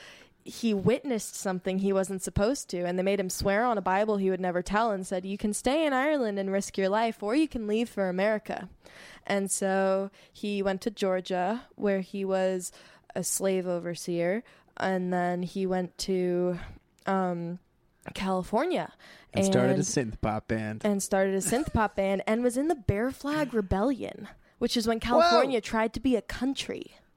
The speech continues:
Speaker 2: Oh, shit.
Speaker 1: Yeah. So
Speaker 2: That's insane.
Speaker 1: yeah, we've been around. Um, I have, like, this
Speaker 2: That's some real
Speaker 1: relative,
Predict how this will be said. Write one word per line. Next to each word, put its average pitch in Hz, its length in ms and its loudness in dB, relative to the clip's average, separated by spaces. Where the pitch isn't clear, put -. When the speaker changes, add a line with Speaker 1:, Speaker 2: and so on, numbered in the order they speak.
Speaker 2:
Oh, 277 160 6
shit. 285 460 2
Speaker 1:
Yeah. 233 300 2
So 190 520 -2
Speaker 2:
That's 175 240 -2
insane. 180 540 -2
Speaker 1:
yeah, 247 220 0
we've 254 180 0
been 330 160 2
around. 320 560 -2
Um, 202 520 -2
I 208 120 2
have, 233 120 0
like, 226 200 -4
this - 240 -8
Speaker 2:
That's 147 180 -4
some 131 120 -2
real - 160 4
Speaker 1:
relative, 175 160 0